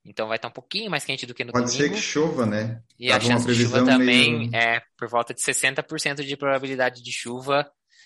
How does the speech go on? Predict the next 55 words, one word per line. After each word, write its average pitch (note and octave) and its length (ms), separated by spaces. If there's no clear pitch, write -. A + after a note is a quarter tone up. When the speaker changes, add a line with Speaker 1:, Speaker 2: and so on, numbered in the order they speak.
Speaker 1:
no G#2+ 80
sábado B2 400
pela B2+ 220
manhã. C3 360
Então, A#2+ 240
o C3+ 40
pessoal B2+ 280
que - 100
vai B2+ 80
correr B2+ 300
aí A#2 120
sábado A#2 540
ou F#3+ 180
domingo, A#2 460
sábado A2 480
e C#3+ 100
domingo, C3 520
né? C3+ 160
Se - 120
você - 160
for A2 140
fazer A#2 160
o A2+ 80
desafio A#2 420
da G#2+ 80
Cidade G#2 300
Maravilhosa, G#2 800
que G#2 120
é G#2 80
vinte A#2 240
e A#2+ 60
um A2+ 60
no A2+ 80
sábado, G#2 280
quarenta G2+ 240
e G2 40
dois G2+ 140
no A#2 60
domingo, D3 300
não - 440
esqueçam C#3+ 300
de D3 80
levar D3+ 300
ali C#3 140
um C3 160
plástico, - 540
alguma A2 260
coisa G#2+ 260
assim, B2 220
talvez A2+ 240
umas A#2+ 140
sacolinhas A2+ 640
pra G#2 280
enrolar G#2 380
o G2 100